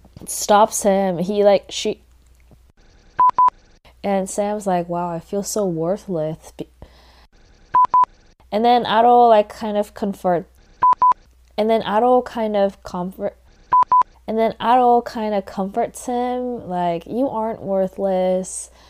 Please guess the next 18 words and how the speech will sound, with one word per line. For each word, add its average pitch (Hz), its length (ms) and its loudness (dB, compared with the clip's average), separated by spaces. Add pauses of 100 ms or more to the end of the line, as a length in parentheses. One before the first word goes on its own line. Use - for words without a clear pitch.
(380)
Um, 175 300 -6
Sunwoo 233 680 -4 (460)
is 190 220 -4
then, 185 260 -2 (580)
um, 156 380 -2 (1700)
then 269 180 4
Yoshigong 247 500 2
is 214 80 -4
like, 196 200 2
"Well, 220 200 4
then 262 160 2
let's 240 240 0
make 254 280 -2
peace. - 680 -4
Let's 208 240 -2
send 196 340 -2
them, 233 280 2
s-, - 160 -14